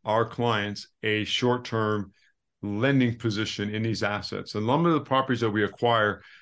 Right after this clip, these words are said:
uh, they need some modest modification, um, transitioning from carpet to some luxury vinyl tile, what we refer to as L V T. Uh, sometimes we have to put new appliances in the home,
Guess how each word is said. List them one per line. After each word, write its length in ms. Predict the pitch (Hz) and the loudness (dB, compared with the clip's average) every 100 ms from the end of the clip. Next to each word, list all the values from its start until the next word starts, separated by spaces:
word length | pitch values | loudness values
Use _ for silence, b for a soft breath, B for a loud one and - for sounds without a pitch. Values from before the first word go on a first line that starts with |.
| b - | b -4
uh, 180 | 135 - | -4 -2
they 180 | 139 180 | 2 4
need 360 | 175 160 165 143 | 4 2 0 0
some 240 | - 127 | -2 0
modest 600 | 113 110 113 120 117 113 | 0 2 4 4 2 -2
modification, 760 | 117 113 110 - 101 92 - - _ _ _ _ | 0 0 -2 -6 -8 -8 -14 -18 _ _ _ _
um, 300 | 104 98 95 | -6 -4 -6
transitioning 760 | - 120 120 120 123 - 117 - | -2 2 2 2 0 0 -2 -2
from 140 | 98 | -6
carpet 560 | 92 135 156 151 147 139 | -4 2 2 2 -2 -2
to 200 | - 104 | -6 -6
some 220 | 92 101 | -6 0
luxury 300 | 107 117 113 | 2 2 0
vinyl 300 | 107 107 104 | 0 0 -2
tile, 400 | - 123 127 123 - | -2 2 2 0 -4
what 180 | 107 107 | -4 -2
we 100 | 113 | 0
refer 280 | 110 117 113 | 0 0 0
to 160 | 113 | 0
as 140 | 104 101 107 | -2 -2 -2
L 220 | 107 104 | 0 0
V 200 | 101 98 | -2 -6
T. 460 | 95 139 143 139 B B B - | -4 -2 -2 -4 B B B -10
Uh, 100 | 98 | -6
sometimes 460 | - 117 123 120 | -2 0 0 0
we 60 | 110 | 0
have 100 | 107 | 0
to 80 | 92 | -2
put 180 | - 98 | -6 -4
new 140 | 98 | -4
appliances 560 | 95 110 120 123 120 117 | -4 0 0 0 -4 -4
in 80 | |
the 60 | 113 | -2
home, 280 | 113 117 | 0 0